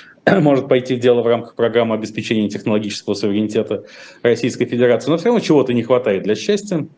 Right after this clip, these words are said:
И тут, э, передышка д-, для весны очень нужна. А главное, нужно предъявить уже, наконец, позитивные результаты спецоперации Z.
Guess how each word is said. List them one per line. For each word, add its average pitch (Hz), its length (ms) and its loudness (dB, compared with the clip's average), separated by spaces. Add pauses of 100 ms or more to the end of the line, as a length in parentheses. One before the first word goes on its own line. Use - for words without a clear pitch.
(640)
И - 80 -12
тут, 135 260 0
э, 104 340 2 (240)
передышка 120 440 0
д-, 110 100 -2
для 113 200 0
весны 113 320 0
очень 117 320 -2
нужна. 90 460 -4
А 95 80 -2
главное, 135 320 2
нужно 127 240 0
предъявить 120 640 -4 (280)
уже, 113 180 2
наконец, 127 400 0
позитивные 123 560 -2
результаты 131 500 2
спецоперации 98 720 -4
Z. 87 260 -4